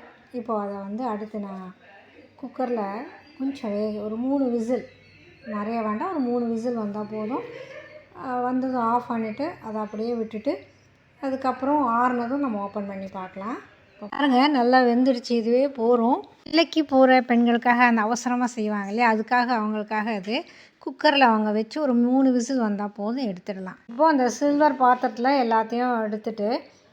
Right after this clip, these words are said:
ஆ, வானிலை இருக்கிறது எல்லாத்தையுமே நான் இப்போ ஒரு சில்வர் பாத்திரத்துல எடுத்துட்டேன். ஆ, குக்கர்ல அடியில கொஞ்சமா தண்ணி விட்டு அதுக்கு மே-, அதுக்குள்ள இந்த பாத்திரத்தை வைக்க போறோம். வச்சுட்டு மேல ஒரு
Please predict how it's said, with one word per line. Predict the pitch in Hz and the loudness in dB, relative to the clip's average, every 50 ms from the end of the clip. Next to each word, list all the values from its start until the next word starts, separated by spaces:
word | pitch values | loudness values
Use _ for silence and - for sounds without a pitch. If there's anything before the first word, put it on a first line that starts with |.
| _ - | _ -12
ஆ, | - 233 233 233 226 | -2 2 2 4 4
வானிலை | 226 226 233 254 285 302 311 302 302 294 | 2 2 2 2 2 2 2 2 2 2
இருக்கிறது | 262 247 233 226 - 226 226 220 233 | 2 0 -2 -4 -6 -8 -6 -4 -2
எல்லாத்தையுமே | 226 226 226 226 233 233 233 247 247 240 240 262 269 269 240 | -2 0 0 -2 -2 -4 -4 -6 -4 -2 -2 0 0 0 -2
நான் | 208 202 202 202 196 | -4 -4 -6 -8 -10
இப்போ | 190 - 202 | -12 -12 -12
ஒரு | 202 202 196 202 202 202 | -12 -12 -12 -12 -12 -12
சில்வர் | 196 - - 233 240 254 240 233 | -12 -12 -10 -8 -6 -6 -8 -8
பாத்திரத்துல | - 220 208 202 - 233 220 226 226 202 196 | -6 -6 -6 -6 -6 -8 -10 -8 -8 -8 -6
எடுத்துட்டேன். | 196 196 202 - 226 - 190 175 180 226 262 - _ _ _ _ _ _ - - - _ - | -8 -10 -10 -12 -12 -12 -10 -10 -8 -10 -10 -12 _ _ _ _ _ _ -20 -20 -20 _ -12
ஆ, | 247 233 233 233 226 220 | -6 -4 -4 -2 -4 -4
குக்கர்ல | - 262 240 - 285 277 285 277 240 | -6 -10 -10 -4 -4 -2 0 2 2
அடியில | 233 233 247 262 262 247 240 | 2 2 2 0 0 -2 -2
கொஞ்சமா | 247 233 226 226 233 214 233 233 240 240 247 240 240 | -4 -2 0 0 0 0 -2 -2 -2 -4 -4 -6 -8
தண்ணி | 240 220 214 214 214 220 214 | -8 -6 -4 -4 -2 -2 -2
விட்டு | 208 208 196 - 233 247 294 381 - _ _ _ _ _ _ _ _ _ _ _ - | -4 -6 -6 -6 -6 -6 -6 -6 -8 _ _ _ _ _ _ _ _ _ _ _ -6
அதுக்கு | 233 220 226 - 220 | -4 -4 -4 -2 -2
மே-, | 226 226 240 247 - | -2 -2 -2 -4 -4
அதுக்குள்ள | 214 220 226 240 240 - - 285 285 285 277 269 294 381 415 - _ _ _ _ _ _ _ | -4 -4 -4 -6 -6 -4 -2 -2 0 2 4 4 2 2 0 -6 _ _ _ _ _ _ _
இந்த | 233 220 202 202 196 196 190 190 190 | -6 -6 -4 -4 -4 -6 -8 -10 -8
பாத்திரத்தை | - 202 196 190 196 214 196 208 - 214 | -6 -6 -6 -6 -8 -10 -12 -10 -10 -10
வைக்க | 202 190 190 - 202 | -10 -10 -12 -14 -16
போறோம். | 196 - 196 185 190 214 254 349 - _ _ _ _ _ - - _ _ - | -14 -12 -12 -10 -6 -6 -6 -6 -8 _ _ _ _ _ -20 -20 _ _ -6
வச்சுட்டு | 214 214 233 233 233 - 311 269 247 214 208 220 240 226 202 | -4 -4 -4 -4 -4 -8 -8 -4 -2 -2 -2 -4 -4 -6 -6
மேல | 202 208 226 254 277 277 254 | -4 -2 -2 -2 -2 -2 -4
ஒரு | 220 208 196 196 214 | -4 -4 -6 -6 -6